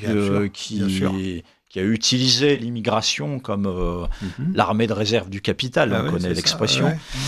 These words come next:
Speaker 2: euh, pour faire, euh, peser sur les salaires à, à la baisse. Euh, donc c'est, c'est très tôt intéressé à la question de l'immigration et pour, pour la dénoncer. Donc il y a vraiment eu un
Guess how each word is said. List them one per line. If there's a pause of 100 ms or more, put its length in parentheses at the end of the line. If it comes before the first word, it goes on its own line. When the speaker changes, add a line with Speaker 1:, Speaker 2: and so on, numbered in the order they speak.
(380)
Speaker 2:
euh,
pour
faire,
euh,
peser
sur
les
salaires
à,
à
la
baisse. (760)
Euh,
donc
c'est,
c'est
très
tôt
intéressé
à
la
question
de
l'immigration
et
pour,
pour
la
dénoncer. (460)
Donc
il
y
a
vraiment
eu
un